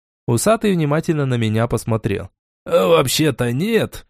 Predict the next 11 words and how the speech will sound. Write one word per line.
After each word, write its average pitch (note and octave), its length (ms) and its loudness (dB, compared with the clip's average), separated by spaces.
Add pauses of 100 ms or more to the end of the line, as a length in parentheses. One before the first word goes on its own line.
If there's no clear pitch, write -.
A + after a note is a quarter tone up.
но G#3 420 2
отказываться F#3 840 2
от D#3 140 0
чужой D3 480 4
инициативы C#3 800 0
не G#3+ 180 0
привыкший, D3 920 2 (160)
твоё E3+ 440 4
дело». D#3 480 2 (480)
Я D3+ 280 2
поблагодарил, F3 840 0